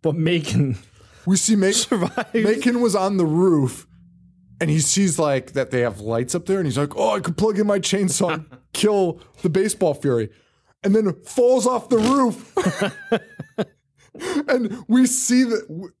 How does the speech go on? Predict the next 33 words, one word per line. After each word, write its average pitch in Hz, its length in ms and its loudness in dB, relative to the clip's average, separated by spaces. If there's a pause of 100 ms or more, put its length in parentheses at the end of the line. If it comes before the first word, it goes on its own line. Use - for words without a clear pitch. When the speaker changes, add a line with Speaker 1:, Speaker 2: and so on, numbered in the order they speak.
(140)
Speaker 2:
from 247 300 0
the 214 80 2
room 190 300 2
that 156 180 0
they're 180 200 2
in, 135 160 0
the 131 100 0
art 160 260 -4
installation 120 580 -4
room, 117 160 -4 (240)
we 185 160 4
Speaker 1:
The 160 60 0
Speaker 2:
see - 180 0
Speaker 1:
chainsaw's 190 300 2
hanging. 156 580 -2
Speaker 2:
we 220 140 4
see 240 260 0
Macon 196 500 0
fall, 151 540 0
and 175 160 0
the 165 60 2
chainsaw 185 560 0
extension 165 500 -4
cord 139 240 -2
is 131 140 -2
hanging. 135 480 -2 (520)
And 131 400 -2
Christopher's 147 680 -2
quick 156 260 -2
thinking 127 580 0 (340)
grabs 143 320 -2
the 131 80 0
chainsaw 113 800 -2